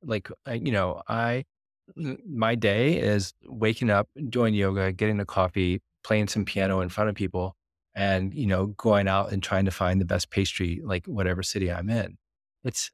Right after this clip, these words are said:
I, I, I'm grateful for what I get to do. But at the end of the day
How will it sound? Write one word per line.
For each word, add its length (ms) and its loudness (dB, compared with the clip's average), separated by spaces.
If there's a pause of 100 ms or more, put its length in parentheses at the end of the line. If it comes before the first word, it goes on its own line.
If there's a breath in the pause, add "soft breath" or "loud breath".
(140)
I, 380 0 (120)
I, 220 2 (340)
I'm 240 0
grateful 600 -2
for 100 -6
what 120 0
I 100 0
get 260 -6
to 120 -16
do. 340 -10 (1120)
But 160 2
at 200 0
the 160 2
end 100 6
of 60 2
the 60 0
day 500 2